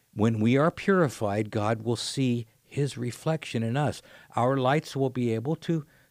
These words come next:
to, uh, sh-, rightly refre-, rightly reflect the love of God to other people. And this requires a whole new way of thinking and, and a, a,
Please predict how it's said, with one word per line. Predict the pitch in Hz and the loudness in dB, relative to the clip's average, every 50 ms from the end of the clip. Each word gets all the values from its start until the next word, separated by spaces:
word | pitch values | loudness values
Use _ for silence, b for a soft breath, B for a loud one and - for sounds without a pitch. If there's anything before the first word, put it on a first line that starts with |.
| b _ | b _
to, | - - 139 135 135 - - - - - - | -4 -2 0 0 -2 -2 -6 -10 -10 -10 -10
uh, | - - - - - _ _ - - - _ _ _ _ _ _ | -10 -12 -12 -14 -16 _ _ -20 -20 -20 _ _ _ _ _ _
sh-, | - - - 196 - - - - _ _ _ - - _ _ - | -12 -12 -10 -10 -12 -12 -14 -16 _ _ _ -20 -20 _ _ -6
rightly | 135 117 123 127 156 156 - 156 170 170 | 2 4 4 4 4 2 2 2 2 2
refre-, | 143 151 170 147 - - - 127 107 101 - - _ | 4 2 0 0 0 0 0 2 2 2 -2 -4 _
rightly | 143 139 123 123 151 147 - 165 170 | 0 4 4 4 4 4 2 0 2
reflect | 156 156 151 131 - - - 120 107 110 110 - - | 2 2 0 0 -2 -2 0 2 2 2 0 -4 -8
the | 123 113 113 - 120 120 | -10 -10 -8 -4 -2 0
love | 123 120 107 101 110 | 0 0 0 0 -2
of | 120 101 | -4 -2
God | - 104 92 98 107 - | -2 -2 0 0 -2 -4
to | - 120 107 | -6 -6 -6
other | 98 95 117 117 | -4 -4 -4 -6
people. | - - 190 196 196 - 117 87 71 b b b b b b b b b b | -4 -2 -2 -2 -2 -2 -4 -4 -4 b b b b b b b b b b
And | - 120 117 120 | 0 0 2 4
this | 117 165 165 - - | 2 2 0 2 -2
requires | 214 208 - - 156 127 117 120 123 131 135 - - b b b b _ _ _ _ | -2 -2 2 2 2 4 4 4 4 4 2 0 -6 b b b b _ _ _ _
a | 127 117 | 0 0
whole | - - 143 151 165 | 0 2 2 4 4
new | 175 180 175 | 4 4 4
way | 165 147 131 127 131 | 4 4 4 4 4
of | 135 127 | 2 0
thinking | - - 120 110 107 - 117 123 135 - _ | -2 -4 -2 -2 -2 -2 -2 -4 -4 -4 _
and, | - 117 117 - - | -4 -4 -4 -2 -2
and | 117 117 117 107 - _ _ _ | -2 -2 -2 -2 -6 _ _ _
a, | 117 110 - | -10 -6 -2
a, | - 113 | 0 0